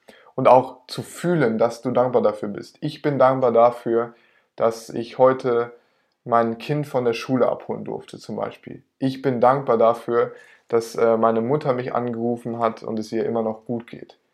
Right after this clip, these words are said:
Ich bin, äh, dankbar dafür, dass heute die Sonne geschienen hat und ich, äh, in den Park gehen konnte am Abend. Alle möglichen Dinge, aber jeder Mensch findet fünf Dinge, für die er dankbar ist.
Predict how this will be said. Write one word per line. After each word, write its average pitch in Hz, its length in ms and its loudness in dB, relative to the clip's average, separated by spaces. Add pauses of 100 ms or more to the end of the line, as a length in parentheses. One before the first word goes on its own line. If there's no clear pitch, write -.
(400)
Ich 135 240 -6
bin, 127 260 0
äh, 113 180 -2
dankbar 127 380 4
dafür, 117 480 4
dass 113 260 0
heute 120 200 2
die 113 140 -4
Sonne 127 340 2
geschienen 110 560 -6
hat 113 240 -8 (460)
und 120 280 0
ich, 120 220 -2
äh, 117 320 4 (200)
in 127 120 -4
den 127 160 -2
Park 147 300 0
gehen 110 200 -2
konnte 110 280 -6
am 107 140 -4
Abend. - 400 -4 (680)
Alle 139 220 6
möglichen 131 400 0
Dinge, 117 200 -2
aber 110 220 2
jeder 135 400 2
Mensch 123 380 -4
findet 120 380 -6
fünf 139 400 -8
Dinge, 123 240 -4
für 120 200 -10
die 113 180 -4
er 107 80 2
dankbar 113 380 0
ist. - 180 -16